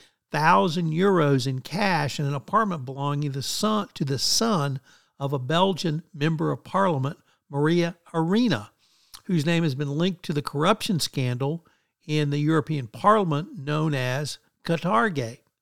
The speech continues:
or Qatargate, the Brussels Times reported. According, uh, investigators searched the home of the thirty-two-year-old during a search of six properties linked to Arena.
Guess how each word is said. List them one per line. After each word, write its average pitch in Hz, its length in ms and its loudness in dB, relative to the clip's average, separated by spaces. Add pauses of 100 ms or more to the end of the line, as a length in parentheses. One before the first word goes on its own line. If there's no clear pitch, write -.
(440)
or 143 120 -2
Qatargate, 139 680 -2 (680)
the 147 60 -20
Brussels 143 500 -4
Times 190 440 -4
reported. 135 480 -10 (420)
According, 208 640 2 (420)
uh, 165 400 -6 (340)
investigators 170 800 -2 (220)
searched - 420 0
the 151 120 0
home 143 280 0
of 135 120 -6
the 143 80 -8
thirty-two-year-old 139 1080 -2
during 139 400 -4 (440)
a 143 140 -6
search 160 280 -2
of 120 100 -6
six - 280 -4
properties 156 640 2
linked 170 360 -2
to 151 160 0
Arena. 120 420 -6